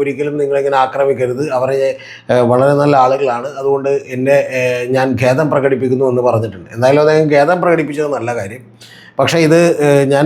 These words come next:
രണ്ട് മൂന്ന് ദിവസമായിട്ട് വീഡിയോ എടുക്കാൻ പറ്റാത്തതുകൊണ്ട് ഇതിലെനിക്ക് അഭിപ്രായം പറഞ്ഞേ പറ്റൂ. അതുകൊണ്ട് നിങ്ങൾ ശ്രദ്ധയോടുകൂടി കേൾക്കണം എന്നുള്ളതാണ് എൻ്റെ വിനീതമായിട്ടുള്ള അഭ്യർത്ഥന. ഈ, ഏ, നമ്മുടെ മലബാർ ഗോൾഡ് എന്ന് പറയുന്നത് ഒരു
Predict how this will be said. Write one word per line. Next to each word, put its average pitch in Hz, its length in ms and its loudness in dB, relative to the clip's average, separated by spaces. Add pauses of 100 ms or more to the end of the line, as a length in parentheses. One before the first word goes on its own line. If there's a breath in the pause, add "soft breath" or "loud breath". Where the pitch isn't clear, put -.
രണ്ട് 139 160 0
മൂന്ന് 160 160 0
ദിവസമായിട്ട് 165 340 0
വീഡിയോ 156 240 0
എടുക്കാൻ 156 300 0
പറ്റാത്തതുകൊണ്ട് 147 480 2
ഇതിലെനിക്ക് 143 360 2
അഭിപ്രായം 147 460 0
പറഞ്ഞേ 127 320 -2
പറ്റൂ. 123 200 -4 (500 loud breath)
അതുകൊണ്ട് 156 340 4 (200)
നിങ്ങൾ 147 260 0
ശ്രദ്ധയോടുകൂടി 151 560 0
കേൾക്കണം 143 440 0
എന്നുള്ളതാണ് 147 480 0
എൻ്റെ 131 200 -4
വിനീതമായിട്ടുള്ള 131 580 2
അഭ്യർത്ഥന. 110 340 0 (1200 loud breath)
ഈ, 196 60 6 (680)
ഏ, 156 40 2 (320)
നമ്മുടെ 156 320 2
മലബാർ 160 340 2 (100)
ഗോൾഡ് 180 320 0
എന്ന് 180 160 -6
പറയുന്നത് 160 380 -2
ഒരു 160 60 -8